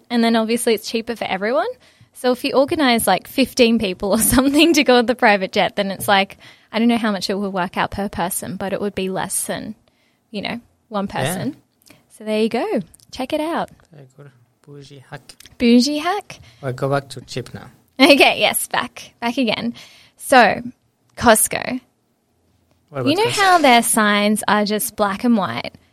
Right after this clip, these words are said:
Speaker 1: It's really hard to tell what's on sale, what's on special, what's being discontinued. There's actually a secret method in the signs. Do you know what they are?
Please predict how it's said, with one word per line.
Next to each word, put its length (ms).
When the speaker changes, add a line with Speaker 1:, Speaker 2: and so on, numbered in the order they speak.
Speaker 1:
It's 160
really 220
hard 220
to 80
tell 380
what's 260
on 140
sale, 580
what's 220
on 120
special, 600
what's 220
being 200
discontinued. 880
There's 200
actually 800
a 80
secret 440
method 600
in 160
the 80
signs. 640
Do 100
you 60
know 120
what 140
they 140
are? 260